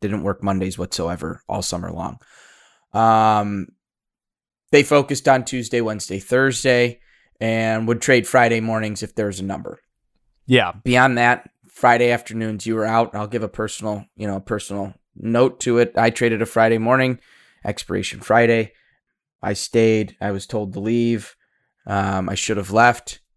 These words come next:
Speaker 1: Didn't work out for me. Um, and from then on out, I learned I don't trade Fridays unless it's a number, and I leave after the number.
Speaker 2: Yeah. I think that is the biggest. So it's kind of a test right now. We don't really know, but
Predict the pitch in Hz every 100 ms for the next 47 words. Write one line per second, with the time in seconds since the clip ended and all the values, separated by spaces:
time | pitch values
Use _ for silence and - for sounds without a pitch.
0 | _ - 90 67 101 98 120 127 - 123
1 | 120 120 120 110 _ _ _ - 98 98
2 | 98 98 98 92 98 101 101 98 104 107
3 | 139 - - 190 104 104 104 98 95 95
4 | - 98 95 92 95 98 95 92 104 -
5 | - 101 98 95 95 95 92 101 87 -
6 | 82 71 64 - - _ _ _ _ -
7 | 120 82 - _ _ - 147 190 202 -
8 | 123 127 123 113 101 110 110 101 - 117
9 | 110 - - _ _ _ _ _ _ _
10 | _ _ _ _ _ 147 - 196 214 147
11 | 110 101 _ _ _ - 170 123 - 104
12 | 104 110 104 98 104 117 104 104 101 104
13 | 113 104 101